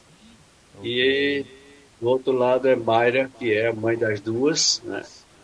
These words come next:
Speaker 1: Ok.
Speaker 2: E é que é jornalista que trabalha na T V Jornal.
Speaker 1: Ah, muito legal. Muito massa, muito massa mesmo.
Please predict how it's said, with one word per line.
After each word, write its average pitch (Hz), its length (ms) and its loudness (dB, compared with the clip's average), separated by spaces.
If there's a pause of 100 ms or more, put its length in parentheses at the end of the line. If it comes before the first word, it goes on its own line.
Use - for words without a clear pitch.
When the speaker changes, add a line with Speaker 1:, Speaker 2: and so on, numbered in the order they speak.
(360)
Speaker 1:
Ok. 107 160 -4
Speaker 2:
E 113 60 2
é 117 100 4
que 117 140 2
é 123 100 8
jornalista 117 720 0
que - 80 -12
trabalha 117 380 0
na 117 140 -2
T 127 140 -6
V 127 140 0
Jornal. 101 460 -6 (1040)
Speaker 1:
Ah, 85 320 -18 (180)
muito 110 280 -20
legal. 82 380 -18 (480)
Muito 135 800 -8
massa, 85 200 -16 (300)
muito 113 460 -16
massa 104 300 -20
mesmo. 104 160 -20